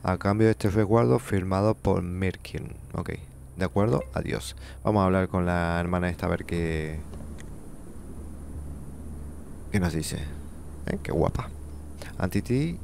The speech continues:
se siente una joven muy concentrada, escribiendo en un cuaderno amarillento con la palabra contabilidad en la portada, aunque probablemente inmersa en una actividad y no se da cuenta de ti. Hola, tu hermano me envió y dice que podrías tener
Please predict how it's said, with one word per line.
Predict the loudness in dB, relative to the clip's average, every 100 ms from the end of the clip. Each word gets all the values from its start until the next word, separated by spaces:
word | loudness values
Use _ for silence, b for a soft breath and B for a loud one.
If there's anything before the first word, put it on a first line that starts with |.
| -8
se | -6
siente | -4 -2 -2 0 2
una | 2 2
joven | 2 4 4
muy | 4 0
concentrada, | 2 0 0 -2 0 2 0 -2 B B B -12 -12 -6
escribiendo | -4 -2 0 2 2
en | 0
un | 2
cuaderno | 4 6 4 4
amarillento | 4 2 0 0 -2 0 0 0 -4 -10 -18 -18 0
con | 2
la | 4
palabra | 2 2 4 4 2
contabilidad | 2 2 2 4 4 4 2
en | 0
la | 0
portada, | 0 0 -2 -2 -4 -2
aunque | -2 -2
probablemente | 0 2 2 2 0 0 -4 -2 -2
inmersa | 0 0 0 -2 -6 -8 -6
en | -2 0
una | 0
actividad | -2 -4 -4 0 2 0 -2
y | -4 -2
no | -2
se | -2 -2
da | -2
cuenta | -2 -2 0 -2
de | -2
ti. | -6 -8 B B B 0
Hola, | 2 4
tu | 4
hermano | 4 4 4
me | 2
envió | 0 0 2 2
y |
dice | 2 -2 -2
que | 2
podrías | 2 2 2
tener | 0 -2